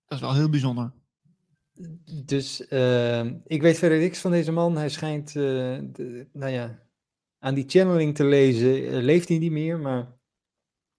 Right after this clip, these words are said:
Speaker 2: eh, nooit van gehoord. Maar het is, ja, het is wel,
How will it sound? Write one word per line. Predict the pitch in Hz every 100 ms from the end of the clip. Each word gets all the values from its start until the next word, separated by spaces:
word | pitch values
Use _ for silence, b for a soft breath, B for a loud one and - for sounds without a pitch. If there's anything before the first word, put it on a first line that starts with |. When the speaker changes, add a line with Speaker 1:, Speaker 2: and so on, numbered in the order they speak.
| _ _
Speaker 2:
eh, | - 123
nooit | 135 160
van | 143
gehoord. | 123 123 151 151
Maar | 135 139
het | 127
is, | 143 127 b b b _
ja, | 95 98
het | 101 -
is | 107
wel, | 120 95 87 -